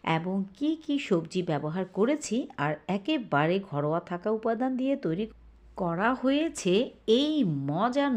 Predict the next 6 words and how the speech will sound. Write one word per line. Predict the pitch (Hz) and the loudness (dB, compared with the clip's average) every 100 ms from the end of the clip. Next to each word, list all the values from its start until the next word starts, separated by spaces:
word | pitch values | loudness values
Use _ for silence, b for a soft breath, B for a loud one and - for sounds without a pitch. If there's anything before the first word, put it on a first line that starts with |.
| 160 160 | 0 2
নরম | 170 214 226 226 | 2 2 2 0
খিচুড়িটি, | 175 - 147 135 - - - B B B B | -2 -2 -6 -6 -8 -14 -16 B B B B
তো | 208 233 269 320 - - 151 | 6 8 6 2 -6 -4 -2
আমি | 151 170 208 - | 0 -2 -2 -4
আপনাদেরকে | 151 135 170 185 262 262 277 | -4 -2 -2 -2 -4 -4 -2
কিন্তু | 302 285 | -4 0